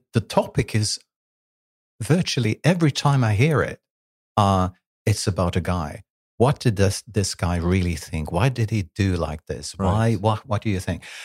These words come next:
Speaker 1: And every time I, I hear these, these questions, because there's, there's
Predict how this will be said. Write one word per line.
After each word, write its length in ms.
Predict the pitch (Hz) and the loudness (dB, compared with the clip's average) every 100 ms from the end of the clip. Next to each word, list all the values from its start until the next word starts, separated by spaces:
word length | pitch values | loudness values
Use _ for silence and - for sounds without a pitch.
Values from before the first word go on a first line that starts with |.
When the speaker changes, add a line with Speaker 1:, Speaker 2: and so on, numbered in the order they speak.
| - | -6
Speaker 1:
And 120 | 101 | 2
every 140 | 117 170 | 2 2
time 320 | - 151 131 | 2 4 6
I, 220 | 120 110 104 _ - | 6 4 0 _ -2
I 80 | 110 | 0
hear 180 | 147 147 | 4 4
these, 300 | 110 107 - | 4 2 0
these 300 | 110 104 - | 0 0 -2
questions, 600 | - 151 - - 85 80 | 0 0 0 -2 -4 -2
because 340 | - 117 104 | -2 -2 0
there's, 220 | 120 113 - | 0 0 -2
there's 220 | - 123 | 0 0